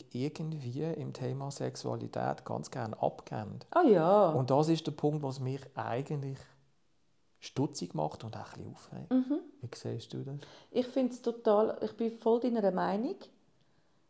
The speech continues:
Speaker 2: Äh, ich finde, wenn du mit einem Menschen intim wirst, hast du ihm gegenüber, ihr gegenüber automatisch eine Verantwortung auch. Thema Verhütung,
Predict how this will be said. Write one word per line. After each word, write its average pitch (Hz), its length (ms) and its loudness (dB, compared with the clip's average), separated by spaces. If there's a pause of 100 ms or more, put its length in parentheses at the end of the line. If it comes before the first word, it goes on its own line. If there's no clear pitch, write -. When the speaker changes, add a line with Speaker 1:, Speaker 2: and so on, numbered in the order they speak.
(200)
Speaker 2:
Äh, 202 680 10 (320)
ich 202 100 0
finde, 247 280 -2 (180)
wenn 214 180 -2
du 233 340 -2 (400)
mit 208 180 -4
einem 196 120 2
Menschen 190 420 0
intim 202 460 -4
wirst, 175 340 -6 (800)
hast 196 260 -2
du - 120 -2
ihm 214 180 2
gegenüber, 208 420 2 (360)
ihr 208 260 4
gegenüber 190 480 0
automatisch 175 640 -2
eine 165 100 -12
Verantwortung - 1080 -2
auch. - 160 -14 (1500)
Thema 185 260 6
Verhütung, 247 580 6